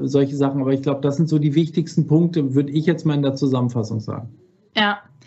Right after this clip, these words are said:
Speaker 2: Vielleicht eine Ergänzung noch dazu. Es ist ganz gut, ähm, sowas wie einen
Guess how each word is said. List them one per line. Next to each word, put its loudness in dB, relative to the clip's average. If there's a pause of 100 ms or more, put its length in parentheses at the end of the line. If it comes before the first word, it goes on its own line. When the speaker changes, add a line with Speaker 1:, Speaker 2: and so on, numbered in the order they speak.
(400)
Speaker 2:
Vielleicht -2
eine 0
Ergänzung -2
noch -2
dazu. 2
Es 0
ist -4
ganz 0
gut, -4 (120)
ähm, 2
sowas 0
wie 2
einen 2